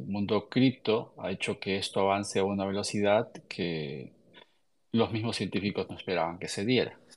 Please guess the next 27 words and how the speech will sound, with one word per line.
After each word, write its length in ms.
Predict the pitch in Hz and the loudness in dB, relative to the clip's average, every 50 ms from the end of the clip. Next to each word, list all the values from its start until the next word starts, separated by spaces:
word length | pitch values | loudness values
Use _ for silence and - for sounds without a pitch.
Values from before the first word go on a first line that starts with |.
| - _ _ _ _ _ _ _ _ _ _ | -20 _ _ _ _ _ _ _ _ _ _
Entonces, 420 | - - 95 - - 92 87 - | -12 -10 -10 -8 -8 -8 -10 -4
creo 220 | - 107 98 98 | -2 -2 -2 0
que 300 | - - 95 95 95 95 | 0 0 0 0 2 0
es 140 | 95 92 - | 0 -2 -2
una 240 | 107 104 101 101 101 | 0 2 2 4 4
de 100 | 101 98 | 4 2
las 440 | 95 95 92 92 87 - - - - | 2 2 0 0 -2 -6 -10 -8 -6
tecnologías 640 | - 95 87 95 87 92 - - 107 98 95 92 104 | -6 -4 -4 -2 -4 -4 -4 -2 -2 -2 -2 -2 -2
más 640 | 101 95 92 92 92 - - - - - - _ _ _ _ _ _ _ _ _ _ | -2 -2 -2 -2 -4 -6 -8 -8 -10 -10 -12 _ _ _ _ _ _ _ _ _ _
novedosas 840 | - 104 98 95 98 101 107 117 127 131 - - 120 117 113 - - | -2 0 2 4 4 6 8 8 6 6 6 6 6 6 4 4 2
y, 300 | 107 95 92 90 87 - | 2 2 2 2 0 -2
y 220 | - 101 95 92 90 | -2 -2 -2 0 -2
apasionantes 840 | 90 90 - - - - 110 98 95 113 120 123 120 - 117 - - | -2 -4 -4 -6 -6 -4 -4 -2 0 0 0 0 0 0 -2 -2 -2
y 60 | 98 | -2
que 140 | - 98 90 | -2 -2 -2
nos 160 | 98 92 101 | -2 0 2
va 80 | 101 | 2
a 60 | 95 92 | 2 2
traer 520 | - 101 98 98 98 104 104 101 85 - - _ _ _ _ _ _ _ _ - | 0 0 2 2 2 2 2 0 -2 -6 -12 _ _ _ _ _ _ _ _ -2
muchas 800 | 123 117 113 113 113 113 113 117 123 139 147 139 - 123 - 104 | 0 2 2 4 4 4 4 6 6 6 6 4 4 0 0 -2
aplicaciones, 580 | - - 87 - 87 - - 80 78 85 95 | -4 -4 -6 -6 -6 -4 -4 -6 -6 -4 -4
no 80 | 117 135 | -4 2
solamente 400 | - 156 135 120 117 113 - 113 | 6 6 6 6 6 2 2 2
en 60 | 92 | 2
la 60 | 92 | 4
blockchain, 500 | 92 95 98 95 - - - 85 82 85 | 4 4 2 0 -2 -4 -6 -6 -6 -6
¿no? 180 | 92 113 147 | -6 -6 -8